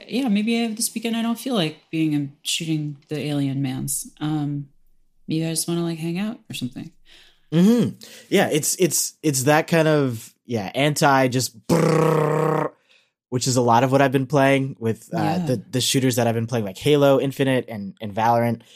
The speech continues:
Speaker 2: where Sable is just a relaxing, cool sand journey.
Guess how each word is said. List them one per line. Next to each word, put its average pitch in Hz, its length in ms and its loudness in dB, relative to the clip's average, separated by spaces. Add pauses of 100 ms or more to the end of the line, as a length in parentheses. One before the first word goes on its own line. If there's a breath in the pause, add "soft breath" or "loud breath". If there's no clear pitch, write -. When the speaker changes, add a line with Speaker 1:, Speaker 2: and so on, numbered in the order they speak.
(560 soft breath)
Speaker 2:
where 117 120 -4
Sable 160 360 6
is 147 120 -2
just 156 240 -2
a 160 140 4
relaxing, 156 600 0
cool 165 600 -2
sand 139 540 -2
journey. 107 580 -4